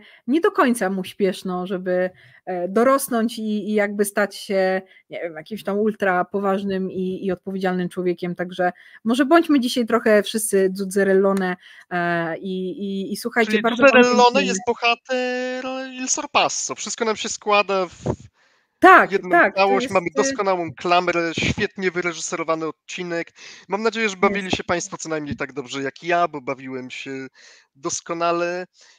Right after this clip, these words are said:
Speaker 2: Dziękuję ci za świetne prowadzenie, dziękuję za bardzo dobre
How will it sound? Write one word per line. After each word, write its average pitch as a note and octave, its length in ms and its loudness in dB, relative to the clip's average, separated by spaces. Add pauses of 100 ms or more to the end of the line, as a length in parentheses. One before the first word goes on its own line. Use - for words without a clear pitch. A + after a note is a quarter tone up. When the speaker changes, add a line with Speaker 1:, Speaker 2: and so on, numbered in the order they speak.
(140)
Speaker 2:
Dziękuję D3+ 960 -8
ci D3+ 180 -14
za C#3+ 320 -8
świetne - 420 -8
prowadzenie, D#3+ 520 -6
dziękuję C#3 480 -10
za C3 440 -8 (880)
bardzo C#3+ 340 -4
dobre C#3 340 -4